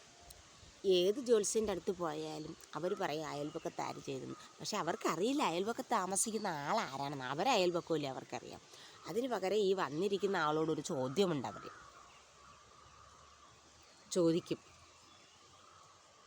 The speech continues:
"നിങ്ങൾ അയൽപക്കത്ത് താമസിക്കുന്ന ആ, ആ മറ്റേ ആളില്ലേ?" അവരെ പേരറിയില്ല,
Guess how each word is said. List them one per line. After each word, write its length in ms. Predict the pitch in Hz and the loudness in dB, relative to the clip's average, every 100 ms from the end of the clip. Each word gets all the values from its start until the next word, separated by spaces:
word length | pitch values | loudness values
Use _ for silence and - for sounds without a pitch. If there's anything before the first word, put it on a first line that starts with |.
| - - 156 | -20 -10 -2
"നിങ്ങൾ 340 | 156 170 196 | 2 2 2
അയൽപക്കത്ത് 600 | 202 180 180 202 226 233 | 2 0 0 -2 -4 0
താമസിക്കുന്ന 600 | 226 214 214 233 240 233 | 0 0 -4 -4 -4 -2
ആ, 520 | 214 180 208 208 208 | 0 0 0 0 0
ആ 20 | |
മറ്റേ 340 | 220 190 - 220 | -2 -4 -2 -2
ആളില്ലേ?" 720 | 208 196 233 214 233 180 135 - - - - - - - - - - - | 0 0 0 -2 -2 -2 -4 -12 -20 -20 -20 -20 -20 -20 -20 -20 -20 -12
അവരെ 200 | 123 139 | -6 -4
പേരറിയില്ല, 920 | 180 170 139 139 165 202 226 226 196 | 0 4 4 4 2 0 0 0 -2